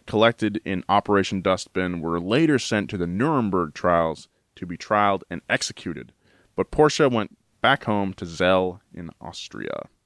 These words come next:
In the days after the war ended, British Army engineer, uh, officer Major Ivan Hurst would describe the city of Wolfsburg, with its population of twenty-five thousand, as an abandoned construction site.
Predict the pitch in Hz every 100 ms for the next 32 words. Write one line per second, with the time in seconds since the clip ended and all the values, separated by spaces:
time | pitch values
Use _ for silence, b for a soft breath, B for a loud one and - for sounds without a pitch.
0 | _ - 139 131 214 233 185 175 147 135
1 | 127 135 101 95 98 98 _ 107 131 196
2 | - - 127 147 139 120 131 127 101 104
3 | 117 139 _ _ - - 92 90 95 92
4 | 104 - 107 104 104 110 113 - 104 143
5 | 202 160 117 90 - 117 113 113 - 151
6 | 202 98 98 143 120 110 92 85 - -
7 | 78 76 - 104 101 104 - - 143 160
8 | 117 110 - - - - - 175 180 156
9 | 139 101 92 87 90 - - 98 110 107
10 | - - 113 110 90 110 147 175 170 160
11 | 151 - 127 113 - 120 - 90 - 76